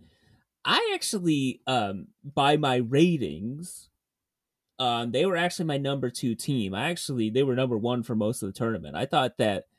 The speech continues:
their stuff was the most connected, and, and the w-, I thought they meshed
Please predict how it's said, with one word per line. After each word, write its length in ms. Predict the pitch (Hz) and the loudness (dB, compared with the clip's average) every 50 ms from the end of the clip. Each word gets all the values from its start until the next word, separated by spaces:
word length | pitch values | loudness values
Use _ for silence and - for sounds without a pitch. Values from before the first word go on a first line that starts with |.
| _ _ _ _ _ _ _ _ - | _ _ _ _ _ _ _ _ -6
their 380 | 156 139 143 151 160 170 170 | 2 6 8 8 8 8 6
stuff 600 | 170 - - - - 135 127 123 117 117 - - - - - _ _ _ _ _ _ _ _ _ _ _ _ - | 4 -2 -2 0 4 6 8 8 6 4 0 -4 -20 -20 -20 _ _ _ _ _ _ _ _ _ _ _ _ -4
was 640 | - 147 139 131 131 127 127 127 131 131 - - - _ _ _ _ _ _ _ _ _ _ _ _ _ _ _ _ _ _ _ _ _ _ _ _ _ _ _ _ _ _ _ _ _ _ - - - _ _ _ _ _ _ _ _ _ _ - | 2 4 6 6 6 6 4 4 2 0 -2 -4 -4 _ _ _ _ _ _ _ _ _ _ _ _ _ _ _ _ _ _ _ _ _ _ _ _ _ _ _ _ _ _ _ _ _ _ -20 -20 -20 _ _ _ _ _ _ _ _ _ _ -8
the 200 | 156 147 180 175 | 0 4 4 4
most 400 | 170 175 175 180 185 190 - - | 6 6 6 6 6 4 2 -2
connected, 720 | - - 180 160 160 143 143 143 _ - 151 139 131 123 120 | -2 0 0 2 2 0 0 -2 _ 2 4 4 6 6 4
and, 200 | 120 123 123 - | 2 0 0 0
and 220 | - 135 131 131 | 0 0 0 0
the 80 | 127 123 | -2 -2
w-, 220 | 127 139 131 - | 0 -2 0 2
I 100 | 120 147 | 2 2
thought 220 | - 175 160 160 | 2 2 0 2
they 100 | 160 147 | 0 0
meshed 540 | 139 135 135 135 135 - - - - - - | 0 2 0 0 0 -2 -4 -10 -14 -20 -20